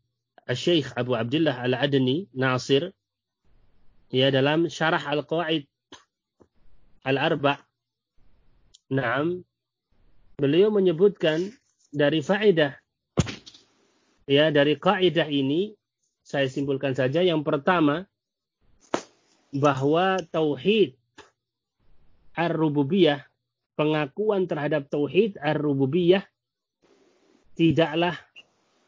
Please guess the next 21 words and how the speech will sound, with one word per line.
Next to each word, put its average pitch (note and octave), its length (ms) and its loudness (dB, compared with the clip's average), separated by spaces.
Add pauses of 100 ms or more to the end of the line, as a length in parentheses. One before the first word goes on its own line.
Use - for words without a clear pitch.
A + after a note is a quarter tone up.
(440)
memasukkan D3 1120 0 (1300)
orang F3 240 4
yang E3 160 2
mengucapkan D#3+ 560 -2
dan D3 160 2
meyakini, F3 800 0
meyakininya E3 720 2
kepada D3 480 0
Islam, C3 480 -2 (720)
dan D3 260 2
tidak G3 240 4
bermanfaat D3+ 640 -2
sedikit C#3 480 0
pun, A2+ 240 -2 (960)
ya, B2+ 240 0
hal C#3+ 240 0
tersebut C#3+ 480 -4 (160)
tanpa G3 720 -2
disertai E3+ 720 0
dengan E3 240 0
tauhid D#3+ 640 0